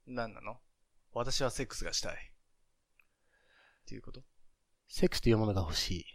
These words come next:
Speaker 1: あ、セックスというものが欲しいか。
Speaker 2: うん。で、
Speaker 1: I want sexだからね。
Speaker 2: セックスは、もうす-、する行為なので、
Speaker 1: うん。
Speaker 2: う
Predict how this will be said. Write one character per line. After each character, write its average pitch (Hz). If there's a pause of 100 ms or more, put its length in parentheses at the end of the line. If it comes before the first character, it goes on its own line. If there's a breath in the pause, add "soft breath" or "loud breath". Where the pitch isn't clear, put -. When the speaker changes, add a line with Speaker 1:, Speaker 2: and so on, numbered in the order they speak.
(100)
Speaker 1:
あ、 135
セ 190
ッ 175
ク -
ス 160
と 160
い -
う 151
も 175
の 196
が 131
欲 139
し -
い 107
か。 98
Speaker 2:
う -
ん。 -
で、 104 (120)
Speaker 1:
I 127
want 160
sex 127
だ -
か 196
ら 107
ね。 -
Speaker 2:
セ -
ッ -
ク -
ス -
は、 104
も 113
う 107
す-、 -
す -
る 165
行 196
為 107
な 92
の 90
で、 123
Speaker 1:
う -
ん。 82
Speaker 2:
う -